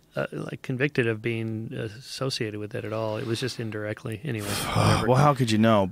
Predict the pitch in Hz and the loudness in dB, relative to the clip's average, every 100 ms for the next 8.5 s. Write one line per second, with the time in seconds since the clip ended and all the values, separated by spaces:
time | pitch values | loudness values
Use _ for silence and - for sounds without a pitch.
0 | - - 120 107 107 98 113 107 110 110 | -4 0 2 4 2 4 4 6 4 4
1 | 101 98 - 104 92 90 98 104 196 185 | 2 0 2 4 4 4 4 6 6 6
2 | - 175 131 - 123 - - 104 131 151 | 4 2 -2 -2 0 2 0 0 2 4
3 | 156 113 110 98 - 117 104 98 95 104 | 6 4 4 2 2 2 2 2 0 0
4 | 95 90 85 - 92 85 - 143 151 - | 2 -2 -2 -2 -2 -2 0 4 4 4
5 | 123 92 - 80 - - 104 - 220 73 | 4 4 0 -4 -6 -4 -4 2 2 2
6 | - - - _ - _ _ - - - | -10 -6 -6 _ -8 _ _ -2 2 4
7 | - 147 147 160 - 127 117 135 139 104 | 4 4 4 4 4 2 2 4 4 2
8 | 92 110 135 104 69 | 0 2 2 2 -4